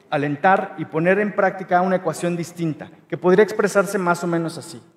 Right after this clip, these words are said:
¿Cómo Y, usando X, hace que Z suceda? Si se fijan, aquí hay dos movimientos importantes. Por un lado, por un lado, parafraseando a Martín Barbero,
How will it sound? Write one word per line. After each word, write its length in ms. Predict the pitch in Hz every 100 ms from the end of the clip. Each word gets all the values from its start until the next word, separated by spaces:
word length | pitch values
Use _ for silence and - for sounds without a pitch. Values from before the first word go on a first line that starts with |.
| _ _ _ _ _ _ _ _ _ _
¿Cómo 280 | 196 202 226
Y, 500 | 196 208 226 - - 147
usando 420 | 135 185 196 196
X, 500 | 190 185 202 - - _ _ -
hace 240 | 156 180
que 160 | - 151
Z 320 | - 170 165
suceda? 420 | 151 127 127 98 - _ _ _ _ _ _
Si 100 | 170
se 120 | 180
fijan, 440 | 175 233 226 233 160
aquí 160 | 156
hay 80 | 196
dos 160 | 208 202
movimientos 640 | 202 185 180 180 180 -
importantes. 640 | 156 139 - 139 120 - _ _ _ _ _
Por 140 | 156 196
un 100 | 226
lado, 340 | 233 214 220 220 -
por 140 | 151 175
un 100 | 220
lado, 320 | 196 202 208
parafraseando 600 | 139 120 120 147 175 180
a 40 |
Martín 320 | 165 151 175 170
Barbero, 420 | 165 175 147